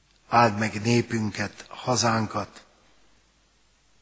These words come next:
az erőnek, a szeretetnek és a józanságnak lelkét add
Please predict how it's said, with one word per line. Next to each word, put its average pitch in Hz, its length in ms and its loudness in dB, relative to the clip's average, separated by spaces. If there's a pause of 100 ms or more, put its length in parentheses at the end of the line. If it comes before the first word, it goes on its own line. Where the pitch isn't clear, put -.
(140)
az - 160 -4
erőnek, 120 600 4
a 107 60 -4
szeretetnek 117 920 0
és 113 220 -4
a 113 60 -4
józanságnak 117 1040 -2
lelkét 110 600 -6
add 104 300 -8